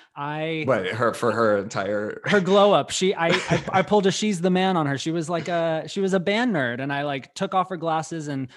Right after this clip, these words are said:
Speaker 1: pulled her hair out of the ponytail, and then she was hot and, and
Speaker 2: She,
Speaker 1: stick
Speaker 2: she's like what
Speaker 1: landed.
Speaker 2: I, she's what I like to call an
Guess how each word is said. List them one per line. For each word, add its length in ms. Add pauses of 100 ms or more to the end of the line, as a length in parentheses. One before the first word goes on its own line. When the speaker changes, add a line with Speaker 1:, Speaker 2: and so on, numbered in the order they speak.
(120)
Speaker 1:
pulled 160
her 100
hair 180
out 100
of 60
the 80
ponytail, 640
and 80
then 140
she 100
was 160
hot 340
and, 380
and 180
Speaker 2:
She, 100
Speaker 1:
stick 120
Speaker 2:
she's 140
like 160
what 100
Speaker 1:
landed. 240
Speaker 2:
I, 80
she's 240
what 80
I 60
like 160
to 80
call 240
an 100